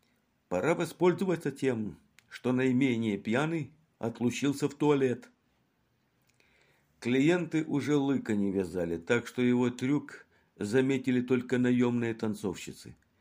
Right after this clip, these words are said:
Две бутылки присоединились к тем, что клиенты успели осушить, и Дезире спокойно поставил в своем блокноте два крестика. Он спрашивал себя, что станется с его бывшей женой.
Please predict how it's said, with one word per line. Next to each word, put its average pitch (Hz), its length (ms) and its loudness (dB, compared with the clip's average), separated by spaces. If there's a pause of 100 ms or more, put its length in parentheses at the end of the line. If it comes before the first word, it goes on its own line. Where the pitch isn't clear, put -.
(400)
Две 123 320 4
бутылки 160 520 0
присоединились 135 880 -2
к - 100 -20
тем, 160 280 -2
что 120 200 -4
клиенты 127 480 0
успели 120 480 -2
осушить, 101 680 -8 (460)
и 127 120 2
Дезире 139 580 2
спокойно 156 580 -2
поставил 135 560 -2
в 131 40 -8
своем 113 400 -2
блокноте 123 640 -2 (340)
два 104 260 2
крестика. - 640 -4 (1700)
Он 135 160 -4
спрашивал 160 600 -4
себя, 131 360 -6
что 135 260 -4
станется 147 640 -4
с 139 120 -14
его 131 240 -2
бывшей 131 520 -4
женой. 113 720 -4